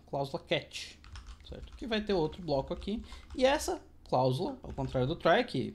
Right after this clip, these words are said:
sempre vai ser igual, a cláusula catch, ela vai ter aqui um parâmetro, por assim dizer, certo? E esse parâmetro vai ser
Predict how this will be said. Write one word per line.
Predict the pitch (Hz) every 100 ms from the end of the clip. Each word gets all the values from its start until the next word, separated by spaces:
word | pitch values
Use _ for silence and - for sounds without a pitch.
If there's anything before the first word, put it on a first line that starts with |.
| -
sempre | - 120 -
vai | 117
ser | 151
igual, | 170 156 202 - - - -
a | -
cláusula | 214 233 233 285
catch, | 285 240 262 262 -
ela | - 185 175 214
vai | 208 170 220
ter | 240 185 196
aqui | 190 147 151 180 -
um | 175 180 175 170 147 - - - - -
parâmetro, | 415 370 170 120 -
por | - -
assim | - 143
dizer, | 156 120 - - -
certo? | - 165 - - - - - - - - - - - - - 175
E | 262
esse | 311
parâmetro | 277 240 262 269 220
vai | 196
ser | 208 233 226